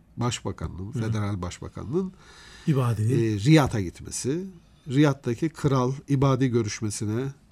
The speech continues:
Speaker 1: Tillerson'ın gelmesi, Amerikan Dışişleri Bakanlığı'nın
Speaker 2: Hı hı, hı hı,
Speaker 1: katılması
Speaker 2: hı hı.
Speaker 1: vesaire. Ondan sonra Amerika ile şeyle, Suudi Arabistan'la Bağdat yönetimi arasında İran restorasyonu konusunda anlaşmalar vesaire.
Speaker 2: Hı hı, hı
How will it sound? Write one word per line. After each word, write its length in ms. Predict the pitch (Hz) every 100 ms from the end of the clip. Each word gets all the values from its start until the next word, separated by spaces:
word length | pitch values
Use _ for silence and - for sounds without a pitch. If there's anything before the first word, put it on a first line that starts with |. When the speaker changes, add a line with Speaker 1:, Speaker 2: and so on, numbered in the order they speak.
| - - - -
Speaker 1:
Tillerson'ın 560 | 175 139 - 95 78
gelmesi, 440 | 82 76 73 - -
Amerikan 460 | 98 92 98 76
Dışişleri 400 | 92 - 80 73
Bakanlığı'nın 360 | 73 - 110 107
Speaker 2:
Hı 120 | 110
hı, 40 |
hı 40 | 120
hı, 100 | 120
Speaker 1:
katılması 600 | 107 98 107 104 - 110
Speaker 2:
hı 60 | 156
hı. 120 | -
Speaker 1:
vesaire. 600 | 101 - 85 76 143 175 - - - - - -
Ondan 300 | 151 165 165
sonra 400 | 160 156 165 160 - - - -
Amerika 500 | 151 151 160 160 151
ile 180 | 147 147
şeyle, 560 | - 151 143 143 147 - 151
Suudi 240 | - 131
Arabistan'la 800 | 139 135 135 - 143 139 135 135 -
Bağdat 440 | 131 135 131 127
yönetimi 380 | 123 120 117 117
arasında 640 | 117 113 113 107 110 110 139 151 - - _
İran 380 | 131 123 117 110
restorasyonu 720 | 113 107 117 101 98 101 101
konusunda 480 | - 95 - 101 90
anlaşmalar 760 | 87 92 92 - 80 - - 101
vesaire. 520 | 95 - 101 101 180
Speaker 2:
Hı 40 |
hı, 60 |
hı 40 | 113